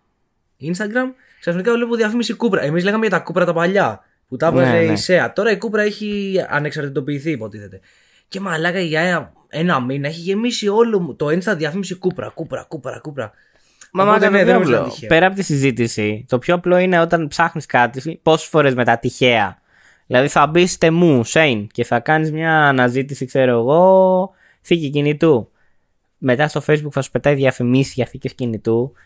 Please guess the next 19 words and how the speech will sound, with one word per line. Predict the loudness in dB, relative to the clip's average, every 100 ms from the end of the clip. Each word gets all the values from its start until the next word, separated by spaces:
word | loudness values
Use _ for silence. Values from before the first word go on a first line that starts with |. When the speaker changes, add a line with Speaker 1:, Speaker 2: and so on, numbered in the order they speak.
| _
Speaker 2:
μέχρι | -8 -6 -2
να | -2
σβήσει | -2 -6 -2
ο | 0
ήλιος. | 0 -2 -6 _
Speaker 1:
Κοίτα, | -6 -4 -4
θα | -4
σου | -6 0
πω, | 0 0 -4 _ _
πλάκα, | -4 -2 -2
πλάκα | -2 -2 -2
τώρα | -4
τελευταία, | -4 -6 -6 -8 -8 -10 _ _ _ _ _ -10
εγώ | -2 -2
έψαχνα | -2 -6 -4 -2 -2 -2 -4 -6 -8 -10 -10 -10 -6
να | -6
πάρω | -2 0
μια | 0 -2 -2 -2
μπερέτα | 0 0 -2 -8